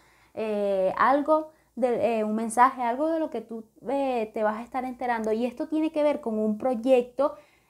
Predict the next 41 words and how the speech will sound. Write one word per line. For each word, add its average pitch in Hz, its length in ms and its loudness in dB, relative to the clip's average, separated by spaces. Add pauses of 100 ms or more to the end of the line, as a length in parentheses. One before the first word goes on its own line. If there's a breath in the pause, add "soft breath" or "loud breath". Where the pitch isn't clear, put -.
(100)
en, 240 680 -2 (280)
tal 233 180 0
vez 247 300 -4
hombro 240 480 2
a 233 160 2
hombro, 254 680 2
o 233 160 0
un 226 180 0
proyecto 254 560 -2
en 226 180 -4
el 214 300 -4
que 220 160 -4
está 233 320 -4
relacionado 254 840 -4 (580 soft breath)
o 233 220 4
vinculado 226 720 2
de 214 80 2
alguna 214 360 -4
forma 240 520 -2 (320 soft breath)
a 226 160 -4
un 269 280 0
hombre, 285 520 2 (560)
más 294 400 0
que 392 180 -2
un 359 200 0
hombre 349 380 0
de 269 140 0
autoridad, 220 760 0
un 233 220 -4
hombre 269 280 -2
de 269 100 -2
poder. 233 460 -4
Yo 240 120 -4
diría 262 280 -6
que 269 100 -16
es 208 80 -14
un 254 160 -8
hombre 262 220 -6
que 262 100 -12
se 226 160 -12
caracteriza 208 840 -4